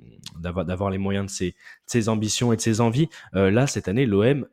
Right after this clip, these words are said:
a fait un mercato assez costaud, et j'ai pas cité d'ailleurs Iliman Ndiaye, mais tu viens, tu viens de le faire, donc c'est très bien, Brice. Mais, euh, assez costaud, et qui peut se mettre aussi dans une position euh, d'une obligation de podium,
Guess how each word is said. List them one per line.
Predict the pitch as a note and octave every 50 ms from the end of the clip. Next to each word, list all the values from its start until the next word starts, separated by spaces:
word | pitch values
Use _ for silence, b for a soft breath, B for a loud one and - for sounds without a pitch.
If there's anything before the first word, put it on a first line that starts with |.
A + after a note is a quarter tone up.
| _
a | - G2+
fait | - - G#2
un | F#2+
mercato | F#2+ F#2+ E2+ - - G2 F#2 - - B2 B2+ C3+ - - _
assez | - F2+ E2+ - - - F#2+ - -
costaud, | - C#3+ B2+ - - - C#3 D#3+ E3+ D#3+
et | - F2+ F2+ E2+
j'ai | E2 F2
pas | - F2
cité | E2+ - - - - F#2+
d'ailleurs | F2 F2 F2 E2+ E2 - -
Iliman | G2 F#2+ F#2 F#2 F2+
Ndiaye, | F2+ F2+ F2+ F2 - G2 F#2+ E2+
mais | E2
tu | - - -
viens, | F#2 D#2+ D#2+ D2+ D2+
tu | - - -
viens | F2+ E2+
de | E2 E2
le | D#2+
faire, | - - E2+
donc | D#2 D#2 - -
c'est | - -
très | - - F#2
bien, | E2+ F2+ F2+
Brice. | F#2 G#2+ A#2+ - - B B B B B B -
Mais, | F#2+ F#2+ F#2+ F#2
euh, | F2+ F2 E2+ F2 -
assez | - G2+ - - G2
costaud, | - - G#2 G2 - - - D3+ E3+ F3+ -
et | A2
qui | - - - -
peut | - A#2
se | - - A#2+
mettre | D#3 F3 - -
aussi | G#2+ C#3+ D3
dans | A#2+ G2+
une | G#2 G#2 F2
position | - G#2+ G2 F#2 G2 F#2+ - - C3+ D#3+ F3+ F3+ b b b b b b b _ -
euh, | F#2 F2+ F2+ F3+ F3 - E2 - -
d'une | F#2 F#2+ F#2 F#2+ - G#2 G#2 A#2+
obligation | B2+ C3+ D#3+ D3 C3 A2+ G#2 - - - D#3+ F3 E3+
de | C3 G2+
podium, | - - G#2+ G2+ F#2+ A#2 D#3 F#3 F#3+ D#3